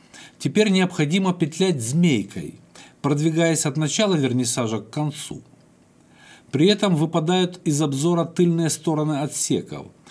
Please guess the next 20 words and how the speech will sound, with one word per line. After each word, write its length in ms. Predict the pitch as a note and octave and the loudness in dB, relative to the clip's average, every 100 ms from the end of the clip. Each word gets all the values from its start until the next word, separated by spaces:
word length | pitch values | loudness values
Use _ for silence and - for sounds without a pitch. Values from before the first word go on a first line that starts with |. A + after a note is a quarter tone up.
| - - | -20 -8
обращенные 680 | A#2+ D#3 D#3+ - F3 E3 D#3+ | -4 -2 -2 0 0 2 2
либо 220 | E3 D#3+ | 2 0
к 120 | - | -2
набережной, 760 | G3 G#3+ C#3 G#2 F#2+ F#2 D#2+ - - - | -2 0 0 0 -2 -4 -8 -14 -20 -4
либо 260 | C3 F3 E3+ | 0 2 0
к, 80 | D#3+ | 0
наоборот, 520 | E3 E3 D#3 G#2 - | 0 0 0 0 -2
к 100 | - | -4
Музеону. 720 | C#3+ D3 C#3 E2 B1 G1+ - - _ _ _ _ _ _ - - - - - | -2 2 0 0 -4 -14 -18 -20 _ _ _ _ _ _ -20 -20 -20 -20 -4
Поэтому 360 | E3 G3 G#3 G3+ | 0 2 2 2
надо 200 | G3+ F#3+ | 2 0
постоянно 520 | F#3+ E3+ F#3 F#3+ F#3+ | -2 0 0 0 2
возвращаться 640 | F3 D#3 D3+ - F3+ F3 E3 | 0 0 -2 0 -2 -2 -2
назад. 440 | E3 C3+ F2 - - - _ _ _ _ - - - - | -2 -4 -6 -12 -20 -20 _ _ _ _ -20 -20 -14 -2
Не 160 | F#3+ | 0
знаю, 360 | G3+ G3+ F3+ C#3 | 2 2 2 0
кто 180 | - D#3+ | -2 -2
проектировал 680 | D3+ D3 C#3+ D#3+ C#3 C3+ | 0 0 0 0 0 0
это 180 | C3+ C3 | -2 -4
сооружение, 840 | - C#3+ C#3 C#3 F3 E3+ D#2+ D2 | -6 -2 -2 0 0 -2 -4 -8